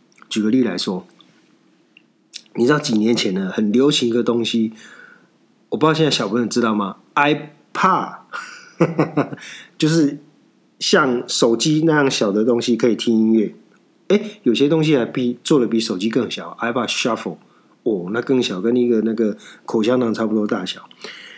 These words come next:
你知道那时候呢，我明明呢比较常，常，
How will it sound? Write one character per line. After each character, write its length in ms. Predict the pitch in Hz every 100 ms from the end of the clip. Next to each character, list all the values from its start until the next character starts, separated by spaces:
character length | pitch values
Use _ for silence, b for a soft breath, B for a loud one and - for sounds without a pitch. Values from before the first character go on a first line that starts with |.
| B B
你 120 | 143
知 80 | 196
道 80 | 214
那 120 | 226
时 220 | - 147
候 180 | 156 160
呢， 260 | 120 117 B B -
我 200 | 170 165
明 280 | 170 185 233
明 320 | 240 185 185
呢 240 | 196 202
比 240 | 202 - 127
较 220 | 196 185
常， 640 | - - 131 139 160 180 - - - _ _ -
常， 420 | - 139 143